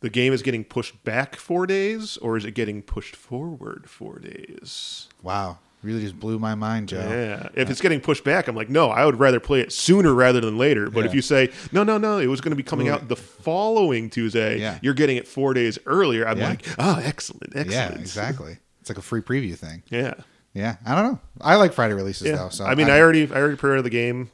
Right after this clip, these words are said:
Speaker 1: mainly just because Best Buy had an exclusive Pop figure if you pre-order it from Best Buy.
Speaker 2: Damn exclusive Pop figures.
Speaker 1: Mm-hmm.
Speaker 2: We got you hooked now. You're in it.
Speaker 1: Yeah.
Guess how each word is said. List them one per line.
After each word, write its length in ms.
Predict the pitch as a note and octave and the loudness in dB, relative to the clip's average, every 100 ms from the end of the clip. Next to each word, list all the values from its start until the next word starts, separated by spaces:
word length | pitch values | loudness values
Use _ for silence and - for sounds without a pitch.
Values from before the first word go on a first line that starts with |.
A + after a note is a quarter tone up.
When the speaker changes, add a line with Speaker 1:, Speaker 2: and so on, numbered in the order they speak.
| - | -8
Speaker 1:
mainly 300 | A#2 A#2 A2+ | -4 -2 -4
just 160 | A2+ | -8
because 240 | - A#2 F#2+ | -4 -4 -2
Best 240 | A2 G#2 | -4 -2
Buy 160 | A2+ A2 | -2 -2
had 160 | G#2+ | -2
an 80 | G#2+ | -4
exclusive 320 | - A#2 - | -6 -8 -6
Pop 200 | - G#2+ | -4 -4
figure 380 | - A2+ A#2+ A#2+ A#2+ | -2 -2 -2 -4 -6
if 120 | - | -10
you 60 | A2+ | -6
pre-order 360 | A#2+ A#2 A#2 | -2 0 -2
it 60 | A#2 | -4
from 120 | A#2 | -6
Best 180 | A#2+ - | -6 -2
Buy. 240 | B2+ C3 C3 | -2 -2 -6
Speaker 2:
Damn 180 | G2 F2 | -10 -10
exclusive 380 | F#2 - F2 E2 | -10 -10 -12 -12
Pop 220 | F2+ E2+ | -10 -10
figures. 420 | - F2 F2 A2+ G#2+ | -10 -10 -8 -8 -8
Speaker 1:
Mm-hmm. 140 | B2+ | -8
Speaker 2:
We 40 | |
got 220 | G2 F#2+ F#2+ | -6 -6 -6
you 60 | |
hooked 260 | A2 G2+ - | -6 -6 -6
now. 280 | G2 F#2 F2+ - _ - _ _ _ _ _ _ | -8 -8 -10 -18 _ -20 _ _ _ _ _ _
You're 160 | G2+ G#2 | -4 -2
in 100 | G2+ | -2
it. 140 | F#2 - | -6 -10
Speaker 1:
Yeah. 340 | A2 A2 A2+ | -6 -4 -4